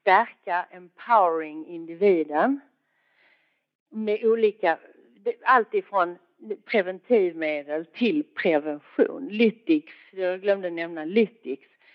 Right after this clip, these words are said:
Eh, Lytix är ett artificiellt intelligensbolag som på två sjukhus i U S A nu jobbar med njursjuka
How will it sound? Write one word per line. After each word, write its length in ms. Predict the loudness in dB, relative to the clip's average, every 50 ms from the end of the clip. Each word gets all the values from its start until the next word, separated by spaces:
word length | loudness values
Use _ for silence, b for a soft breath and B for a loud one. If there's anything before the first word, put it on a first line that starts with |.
| b b b b b b -2
Eh, 360 | 0 0 0 0 -2 -2 -4 -6
Lytix 560 | -10 -4 -2 -2 -2 -2 -4 -6 -8 -4 0
är 80 | -2 -2
ett 140 | -2 -4 _
artificiellt 880 | -2 -2 -2 -2 -6 -12 -14 _ _ 2 2 4 2 0 -4 -8 _ _
intelligensbolag 1040 | -14 -14 -12 -6 -4 -4 -4 -4 -4 -6 -8 -10 _ -6 -2 0 2 2 2 0 -2 _
som 120 | -16 -18 -16
på 80 | -18
två 360 | -20 _ 4 6 6 6 4
sjukhus 520 | 2 -4 -4 -4 -4 -4 -2 -2 -2 -2 -2 _
i 80 | -6
U 160 | -6 -6 -6 -6
S 80 | _ 2
A 180 | 2 2 2
nu 300 | 0 -2 -4 -4 -4 -6 -8 _ _ _ _ _ _
jobbar 360 | _ 0 0 2 4 4 4
med 280 | 4 2 -4 -6 -10 -14 _ _ _ _ _ _
njursjuka 1200 | -8 -4 0 4 4 6 6 4 2 -2 -4 -4 -4 -4 -4 -4 -10 _ _ _ -4 -2 -2 -2